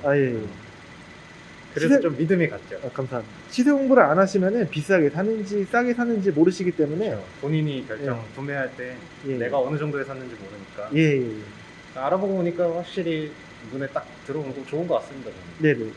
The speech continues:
Speaker 1: 이쪽에 안개등 지금 안 나오는데 지금
Speaker 2: 네.
Speaker 1: 공업사 가서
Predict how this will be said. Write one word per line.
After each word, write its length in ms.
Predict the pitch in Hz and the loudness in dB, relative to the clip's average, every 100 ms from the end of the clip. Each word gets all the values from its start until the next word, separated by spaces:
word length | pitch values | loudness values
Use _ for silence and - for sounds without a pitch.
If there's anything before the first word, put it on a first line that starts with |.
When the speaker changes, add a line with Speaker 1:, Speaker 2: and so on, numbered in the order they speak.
| 185 | 0
Speaker 1:
이쪽에 280 | 208 262 | 6 10
안개등 460 | 208 175 247 262 254 | 10 8 8 8 6
지금 260 | 247 226 156 | 6 6 8
안 160 | 156 | 8
나오는데 640 | 214 214 190 170 196 147 107 - | 10 8 8 6 6 4 -2 2
지금 140 | 202 | 4
Speaker 2:
네. 40 | 196 | 6
Speaker 1:
공업사 380 | 180 220 214 208 | 8 8 8 6
가서 420 | 156 185 220 | 6 4 2